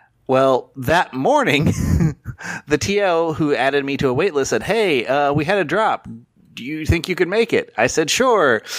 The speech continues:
And so that was about eight A M, and the tournament started at ten. <laughs> So it was a, a ru-, luckily I kinda had a couple list ideas planned, but it was a rush to try and get that all packed, get it all prepped and together.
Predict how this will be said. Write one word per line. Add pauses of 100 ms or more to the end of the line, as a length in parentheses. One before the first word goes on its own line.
(220)
And
so (360)
that
was
about
eight
A
M,
and
the
tournament
started
at
ten.
<laughs> (380)
So (480)
it
was
a,
a
ru-,
luckily
I
kinda
had
a (200)
couple
list
ideas
planned,
but
it
was
a
rush
to
try
and
get
that
all
packed,
get
it
all
prepped
and (160)
together.